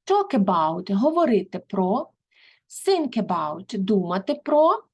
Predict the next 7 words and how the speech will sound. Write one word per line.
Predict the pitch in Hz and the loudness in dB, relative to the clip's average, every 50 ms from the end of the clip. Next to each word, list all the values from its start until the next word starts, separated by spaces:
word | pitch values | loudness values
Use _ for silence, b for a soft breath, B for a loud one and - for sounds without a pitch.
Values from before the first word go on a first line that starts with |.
| _ _ _ - | _ _ _ -4
Worry | 254 247 285 330 330 254 214 196 190 190 202 196 | -2 2 4 4 4 4 4 2 0 -2 -4 -2
about, | - 175 165 160 160 165 165 _ | -2 -2 -2 -2 -4 -6 -10 _
хвилюватися | - - 330 359 392 392 381 302 247 185 170 - - 190 185 - - 175 - _ | -12 -4 0 2 4 4 4 2 2 0 0 -2 -4 -8 -8 -6 -6 -8 -8 _
про | - 170 | -12 -12
щось. | 160 - - - 160 - - - - - - _ _ _ _ _ _ _ _ _ _ _ _ _ B B B B B B B B B | -10 -10 -10 -8 -10 -10 -12 -14 -18 -20 -20 _ _ _ _ _ _ _ _ _ _ _ _ _ B B B B B B B B B
Look | 339 370 415 392 392 - - - | 0 2 2 2 0 -2 -6 -4
at, | 226 208 180 170 160 - _ - - - | -2 -2 0 -2 -2 -6 _ -16 -16 -18